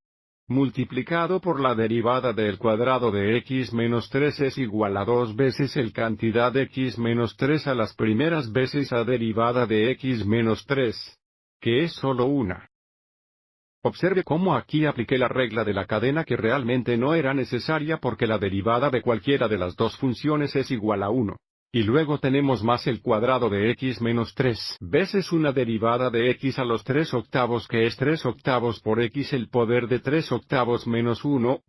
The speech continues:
lo que es menos cinco octavos.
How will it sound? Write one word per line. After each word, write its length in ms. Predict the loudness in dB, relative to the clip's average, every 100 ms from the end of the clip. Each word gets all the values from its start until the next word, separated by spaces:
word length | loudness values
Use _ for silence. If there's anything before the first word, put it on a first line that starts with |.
| -8
lo 240 | -2 -2
que 240 | 0 2 2
es 140 | 0
menos 360 | -2 0 0 -2
cinco 380 | -2 0 2 0
octavos. 640 | 0 -2 -2 -4 -12 -18